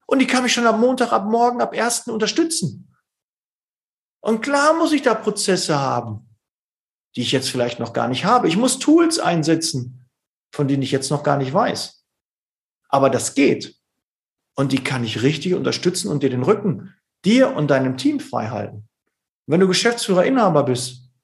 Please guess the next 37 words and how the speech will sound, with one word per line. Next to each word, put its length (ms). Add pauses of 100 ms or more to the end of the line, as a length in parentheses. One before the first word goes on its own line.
(400)
und 60
sagst, 220
"Ja, 280
ich 140
habe 100
eine 100
Assistentin 680
und 100
so, 140
der 120
kann 160
ich 120
auch 60
nicht 100
immer 140
alles 300
geben 420
und, 160 (520)
ah, 360
ist 140
auch 80
schon 200
so 80
ein 60
bisschen 280
über 140
die 120
Jahre, 580 (320)
hat 140
sich 120
da 80
so 80
ein 60
bisschen 280
so 100
ein 200
gewisser 640